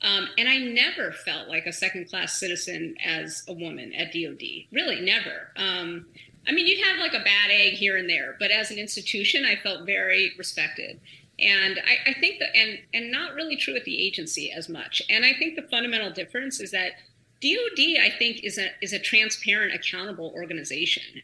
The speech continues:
And I think they have such strict rules, and they do, like, sexual harassment training, and they ha-, they're accountable. And I think the agency is just, it, it's so shrouded in secrecy.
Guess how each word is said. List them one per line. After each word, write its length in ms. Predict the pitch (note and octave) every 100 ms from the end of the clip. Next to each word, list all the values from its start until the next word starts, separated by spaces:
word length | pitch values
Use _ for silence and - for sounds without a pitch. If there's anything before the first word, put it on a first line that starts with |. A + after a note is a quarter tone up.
| -
And 180 | F3+ F3+
I 100 | F3+
think 260 | A3 A3
they 120 | G#3
have 240 | G3+ F#3+ F3
such 500 | - G#3+ A3 - -
strict 460 | - G#3 G3+ F#3+ E3+
rules, 460 | F#3+ F3+ D#3 D3+
and 80 | D#3+
they 80 | D#3+
do, 140 | E3
like, 180 | E3+ E3
sexual 320 | - F#3+ - F#3
harassment 580 | F3+ F#3 F#3+ F#3 E3
training, 420 | - D#3+ C3 B2 D#3
and 100 | E3+
they 60 |
ha-, 100 | F3 - - - -
they're 120 | A#3
accountable. 720 | A3+ D4 G#4+ B3+ - - - - - - -
And 300 | A3+ A3+ A#3
I 120 | - A#3+
think 180 | D4+
the 120 | C4+ A#3
agency 540 | A#3 E4 F#4+ - G#3+
is 160 | F3+ -
just, 440 | G3+ F#3+ - - _ _
it, 160 | A#3+ -
it's 200 | A#3+ -
so 160 | C#4 C#4
shrouded 560 | - - G#3 A#3 G#3
in 140 | F3 E3
secrecy. 640 | - C4+ - - - -